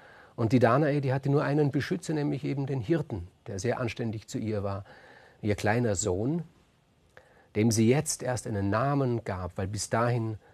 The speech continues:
war er der Namenlose. Sie nannte ihn Perseus. Dieser kleine Sohn war noch zu klein, um sie zu beschützen. Und so gingen die Jahre dahin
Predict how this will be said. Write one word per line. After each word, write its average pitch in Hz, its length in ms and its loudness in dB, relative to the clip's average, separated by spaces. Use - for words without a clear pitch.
war 104 140 -4
er 101 60 -2
der 98 120 -2
Namenlose. 101 1000 0
Sie - 160 -6
nannte 104 320 -2
ihn 95 260 -6
Perseus. 110 800 -2
Dieser 110 160 0
kleine 120 240 2
Sohn 117 220 2
war 117 140 2
noch 123 180 -2
zu 117 140 -6
klein, 113 340 -4
um 104 120 -4
sie 95 140 -8
zu - 160 -10
beschützen. 85 540 -8
Und 87 140 -6
so 98 260 0
gingen 107 280 4
die 95 140 2
Jahre 101 460 2
dahin 92 600 0